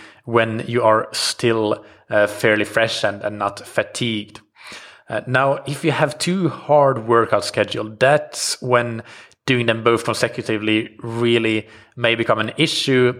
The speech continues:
as the second hard workout is probably going to suffer in quality because of that first one, and you're not going to be fresh and you're going to be fatigued.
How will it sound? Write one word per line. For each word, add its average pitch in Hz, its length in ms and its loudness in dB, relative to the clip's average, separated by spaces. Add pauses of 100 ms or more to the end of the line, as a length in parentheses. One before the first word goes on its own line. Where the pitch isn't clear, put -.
(100)
as 117 180 0
the 117 80 -2
second 120 600 0
hard 110 360 2
workout 107 540 0
is - 180 -8 (260)
probably 110 260 0
going 104 160 -4
to 117 80 -10
suffer 117 400 0
in 110 180 -6
quality 107 600 -2
because 120 300 0
of 110 80 -2
that 104 120 0
first 104 340 -2
one, 110 200 -2 (340)
and 110 100 -8
you're 107 100 4
not 104 180 2
going 104 120 -2
to 110 60 -8
be 101 220 -2
fresh - 580 -2 (480)
and 110 160 -4
you're 104 300 -2
going 113 200 0
to 113 60 -10
be 107 100 -4
fatigued. 135 500 -2